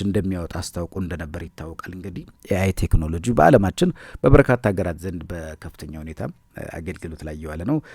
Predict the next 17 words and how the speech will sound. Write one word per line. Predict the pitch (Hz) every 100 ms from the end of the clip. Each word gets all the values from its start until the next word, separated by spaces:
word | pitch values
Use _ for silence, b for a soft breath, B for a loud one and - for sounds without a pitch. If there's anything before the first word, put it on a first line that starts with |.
| B B B -
ሜታ | 110 143 - 120 85
ሱፐር | - 123 - 113
ኢንተለጀንስ | 101 101 95 90 101
የተባለው | - 90 87 95 160 _
ከሰዎች | - 117 107 123 123
የማሰብ | 104 95 - 92
አቅም | 90 - 131 90 _ -
የላቀ | 85 123 120 90 - 82
ችሎታ | - 98 90
ያለው | 82 76 78 85
ቴክኖሎጂ | - 90 - 87 87 127 175 B B B
ለመገንባት | 151 151 135 135 123 143
እየተሯሯጠ | 117 104 - 85 80 82 - 92 87 - _ -
እንደሆነ | 98 92 87 80 78
አስታውቋል። | 78 - 76 71 - 73
እንግዲህ | 71 76 139 175 B B B
ሜታ | - - - -